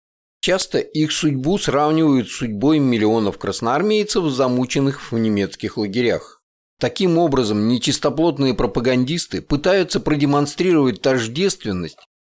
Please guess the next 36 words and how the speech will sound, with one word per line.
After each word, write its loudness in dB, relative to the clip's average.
советского 2
и 2
нацистского -2
режимов. -2
Об -2
отношении 0
немцев 0
к -10
советским 0
военнопленным 2
написано -2
достаточно -2
много. -2
Что -2
же 0
касается 0
с -8
советской -2
стороны, -2
то 0
С -2
С 2
С -2
Р, 4
не 2
подписавший 0
в -6
свое 2
время 2
Женевскую 0
конвенцию 0
тысяча -2
девятьсот 0
двадцать 0
девятого 2
года -2